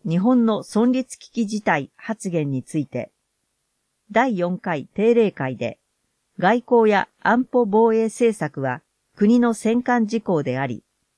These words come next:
意見を述べる立場にないと答弁する一方、戦争の最前線に送られることになる自衛隊員の入隊激励会の会場を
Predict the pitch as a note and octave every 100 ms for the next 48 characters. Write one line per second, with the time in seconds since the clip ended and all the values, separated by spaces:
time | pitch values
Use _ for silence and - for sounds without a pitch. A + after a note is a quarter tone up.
0 | _ A#3 - B3 F3+ D3+ D3+ E3 E3 D3+
1 | F3+ - D#3 C3 C3 E3 C#3+ - _ _
2 | G#3 F#3+ - _ - B3 F3+ D3 - C#3+
3 | C3+ B2+ - _ E3 B2 - _ _ _
4 | _ _ _ _ _ _ _ - B3+ C4
5 | B3+ A#3 A3+ - - - B3+ C4+ C4+ A#3+
6 | F3+ D3+ C3+ - D3 - G#3 G3+ G3 F#3+
7 | F#3+ G#3 E3+ C#3+ D3+ C3 - _ - G3+
8 | C4 B3+ C4 A#3+ F#3+ D3 C3+ B2+ - D#3
9 | G#3 A#3+ A#3+ G#3 F3 F#3 A#3+ C4+ A#3+ E3+
10 | C#3 C3 - D#3+ D#3+ F3 D#3+ C#3+ C#3+